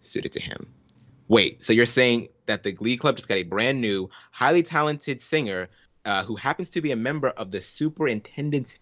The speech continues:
family? Damn, Sue, that's gotta burn. She says, "It is my Dunkirk, William,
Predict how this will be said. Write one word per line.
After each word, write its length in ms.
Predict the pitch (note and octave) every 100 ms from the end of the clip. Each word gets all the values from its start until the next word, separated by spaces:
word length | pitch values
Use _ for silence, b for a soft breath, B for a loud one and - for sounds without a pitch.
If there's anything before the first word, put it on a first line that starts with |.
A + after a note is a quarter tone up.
| -
family? 340 | G3+ C#3 A4 A#4+ - B B B _ -
Damn, 640 | B2+ D3+ D3 C3 A#2+ A#2
Sue, 240 | A2+ - A#2+
that's 280 | C3 C3 E2+ E2 F2
gotta 260 | B2+ D#3+ D#3
burn. 420 | C#3+ A2 E2 E2 - b b b
She 120 | G#2
says, 220 | G#2 F#2 -
"It 140 | A2+ A#2
is 160 | A2
my 180 | A#2 A2 _ _
Dunkirk, 440 | B2+ A#2 A2 D#2 E2
William, 400 | D2 B1+ C2